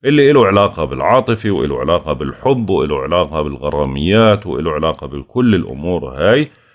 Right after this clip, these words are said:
وعامل زاوية تربيع، وحكينا إنه زاوية التربيع هاي راح تكون مع أورانوس وذروتها في خلال الأسبوع هذا. فمن بداية الأسبوع لنهاية الأسبوع تأثيرات الزاوية هاي راح تكون واضحة،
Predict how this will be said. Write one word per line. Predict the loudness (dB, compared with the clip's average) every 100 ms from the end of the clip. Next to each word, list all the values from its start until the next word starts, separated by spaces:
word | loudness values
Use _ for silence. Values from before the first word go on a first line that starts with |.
| _
وعامل | -2 2 4 4 4
زاوية | 4 4 6 2 0
تربيع، | -4 -4 -2 0 0 -2 _ _ _ _ _
وحكينا | -20 -16 -14 -4 -2 0 0
إنه | -2 -2
زاوية | 0 2 0 -4
التربيع | -10 -8 -2 -2 0
هاي | 0
راح | -2 -6
تكون | -8 -2
مع | 0 0 -2
أورانوس | 0 2 2 2 -2
وذروتها | -4 -2 0 2 0 -2
في | -8 -10
خلال | -12 -4 -2 -4
الأسبوع | -8 -14 -4 -2 -2 0 2
هذا. | 2 0 _ _ _ _
فمن | 0 2 4 4
بداية | 4 4 4
الأسبوع | 0 -6 -6 -4 -2
لنهاية | 0 -2 0 0 0
الأسبوع | 0 -2 -2 0 0
تأثيرات | 0 -2 0 0 0 0
الزاوية | -6 0 2 2 0 -2 -2 0
هاي | 2
راح | 0 -4
تكون | -16 -10 -6 -2
واضحة، | -2 -2 -2 -4